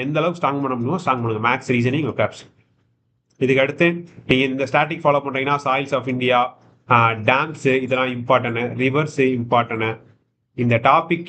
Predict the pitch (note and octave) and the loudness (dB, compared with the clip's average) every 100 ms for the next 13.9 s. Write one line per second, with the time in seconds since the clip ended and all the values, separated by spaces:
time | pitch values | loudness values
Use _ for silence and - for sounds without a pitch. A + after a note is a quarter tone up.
0 | C3+ C3+ D3 D3 C#3 C3+ C3+ D#3 B2+ A#2 | 0 0 0 0 -2 -2 -4 -4 -4 -4
1 | C3+ D3 D3+ D3+ E3+ F3 F3 C3+ - B2 | -4 -2 -2 0 -2 -2 -4 -4 -2 2
2 | A#2+ B2 B2 B2+ C3 B2+ A2+ G#2+ A2 B2 | 2 2 -4 -2 0 2 0 -2 0 4
3 | B2 B2 B2 B2+ B2 A#2 A2+ C3 B2 A#2+ | 4 2 -2 0 2 0 -2 -2 -2 2
4 | C3 A#2+ A#2+ A2 A2+ A#2+ A#2 C#3 C#3 A#2+ | 2 2 0 0 -2 -2 0 -2 -2 0
5 | A#2+ A2+ - A#2 A2+ G#2+ A#2 A#2 - - | 0 -2 -2 0 0 0 0 -2 -10 -20
6 | _ _ C3 C#3 C#3 C3+ C3+ A#2+ A2+ A#2+ | _ _ 0 2 0 -4 -4 -2 2 0
7 | B2+ B2+ A#2 A#2+ C3 D3+ C#3+ A#2 A#2 A#2+ | 0 -2 0 0 2 4 4 2 -2 -2
8 | A2+ A#2 A#2 A#2 A#2 A#2 B2 B2 B2+ E3 | -2 2 0 0 -2 -2 2 0 0 -2
9 | G3 - - - - - A#2+ B2+ C#3+ - | -4 -12 -16 -16 -16 -4 2 4 2 4
10 | G#3+ - - - A#2+ C3 C3 B2 C3+ D3+ | 4 4 0 0 4 4 2 0 0 2
11 | D#3+ D3+ C#3+ B2 A#2 C3+ A#2+ B2+ C3+ B2 | 2 0 -2 -4 -6 -4 -2 0 0 0
12 | B2 A#2+ B2 A#2 A2 C3+ F#3 - - _ | -2 0 0 0 0 0 -2 -8 -20 _
13 | _ C3+ B2+ C#3 C#3 D3+ D3+ - | _ 0 0 0 0 0 -2 2